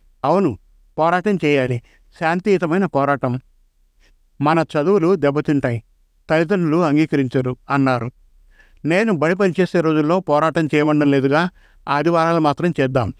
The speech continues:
పోరాటం అంటే ప్రతి ఆదివారం ఒక గంట మాత్రమే రైలు, బస్సు నిలిపేద్దాం,"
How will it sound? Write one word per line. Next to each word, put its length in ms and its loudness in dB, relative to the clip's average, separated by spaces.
పోరాటం 380 2
అంటే 200 2
ప్రతి 320 -2
ఆదివారం 640 2
ఒక 160 0
గంట 320 0
మాత్రమే 600 0
రైలు, 420 2
బస్సు 320 -2
నిలిపేద్దాం," 720 0